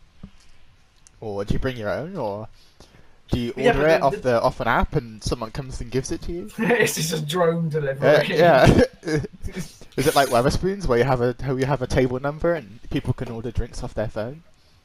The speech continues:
Speaker 2: <laughs> I don't know.
Speaker 1: I
Speaker 2: I'm,
Speaker 1: mean, this is, this
Speaker 2: I'm
Speaker 1: is some important questions that we need answering. I'm not going, <laughs> but
Speaker 2: Well, yeah, but, like,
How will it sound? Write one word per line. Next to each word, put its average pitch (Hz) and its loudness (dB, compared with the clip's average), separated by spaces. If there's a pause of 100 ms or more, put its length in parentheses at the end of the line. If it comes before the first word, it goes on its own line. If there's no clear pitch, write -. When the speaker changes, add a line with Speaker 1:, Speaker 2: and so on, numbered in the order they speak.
(2000)
Speaker 2:
<laughs> 185 -12 (340)
I - -10 (100)
don't 156 -12
know. 151 -8 (680)
Speaker 1:
I 117 2
Speaker 2:
I'm, 131 2
Speaker 1:
mean, 135 -2 (180)
this 151 -2
is, 165 2
this 175 -2
Speaker 2:
I'm 180 0
Speaker 1:
is 170 0
some 147 -4
important 139 -8
questions 139 -8
that 113 -12
we 123 -10
need 120 -6
answering. - -10 (1900)
I'm 147 2
not 180 0
going, 104 0
<laughs> - -18
but 143 4 (600)
Speaker 2:
Well, 160 -6
yeah, 185 -2
but, 151 -6
like, 151 -2